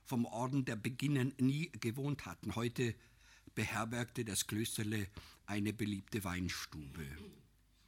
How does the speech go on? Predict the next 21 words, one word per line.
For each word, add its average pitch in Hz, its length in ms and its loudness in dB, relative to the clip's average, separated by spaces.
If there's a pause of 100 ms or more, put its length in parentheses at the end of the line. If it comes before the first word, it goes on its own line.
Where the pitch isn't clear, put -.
(340)
Man 123 180 8
nahm 135 220 8
in 151 140 2
der 135 100 0
erhöhten 131 400 2
Nische 143 300 2
Platz. 123 500 0
König 151 560 2 (240)
fühlte 139 440 2
sich 127 220 0
beschwingt 156 760 2
und 139 240 -2
heiter 139 380 0
und 131 140 0
er 110 60 2
merkte, 123 560 2 (500)
wie 151 160 0
sich 127 240 2
in 123 200 4
ihm 151 460 4 (500)
wieder 127 500 2